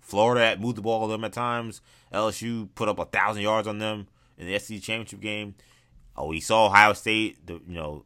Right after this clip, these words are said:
maybe the first time all season they faced, well, maybe the first time, Tennessee's elite, but the second time maybe you'd say that they, they faced an elite offense.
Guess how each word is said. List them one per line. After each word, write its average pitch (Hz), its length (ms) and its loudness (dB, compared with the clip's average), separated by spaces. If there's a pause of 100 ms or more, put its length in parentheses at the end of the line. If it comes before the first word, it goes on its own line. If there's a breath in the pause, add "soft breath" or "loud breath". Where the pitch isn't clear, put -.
maybe 107 280 0
the 98 100 -2
first 98 260 -4
time 90 240 -2
all 80 140 -4
season 92 340 -10
they 82 140 -8
faced, - 440 -12
well, 85 260 -6
maybe 117 200 0
the 67 80 -8
first 73 240 -16
time, 65 120 -18
Tennessee's 82 360 -4
elite, 65 300 -16
but 69 180 -14 (460 loud breath)
the 87 80 -8
second 104 320 4
time 80 220 0
maybe 76 180 -8
you'd 76 100 -14
say 78 180 -8
that 69 140 -12
they, 92 140 -2
they 85 240 -6
faced 101 320 -2
an 90 180 -6
elite 90 420 -8
offense. 90 600 -2